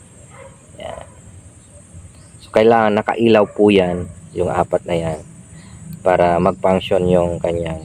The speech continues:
ah, noise reduction. Para hindi makasagap ng ma-, maraming boses or <laughs> kung ano man yung uri ng boses. Ayan.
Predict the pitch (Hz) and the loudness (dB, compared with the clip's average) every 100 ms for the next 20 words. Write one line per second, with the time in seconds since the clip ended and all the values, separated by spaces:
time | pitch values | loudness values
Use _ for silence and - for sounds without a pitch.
0 | 78 78 - - - - - - - - | -12 -14 -16 -20 -20 -20 -20 -20 -20 -18
1 | - - - - - 104 113 104 - 95 | -18 -18 -18 -18 -6 2 2 2 0 2
2 | 87 82 - - 80 - - - - - | 2 -4 -10 -8 -8 -10 -16 -18 -20 -20
3 | - - - - - 87 87 90 90 90 | -20 -20 -20 -20 -10 -2 0 0 0 -2
4 | 92 101 90 85 92 90 85 85 85 87 | -2 -2 0 -2 -2 -6 -6 -12 -12 -6
5 | 90 90 90 87 85 80 - - - - | -4 -2 -4 -4 -10 -14 -20 -20 -20 -20
6 | 571 - - - - - - - 92 107 | -18 -18 -20 -20 -20 -20 -20 -6 2 2
7 | 104 110 101 - 95 101 95 - - 131 | 2 -2 -4 -4 0 2 2 -2 0 2
8 | - - - 92 95 98 98 92 98 110 | 0 -6 -2 2 4 4 4 2 2 4
9 | 110 101 92 90 107 98 101 92 - - | 4 4 2 2 2 4 0 -2 -6 -14
10 | 80 78 76 | -12 -12 -14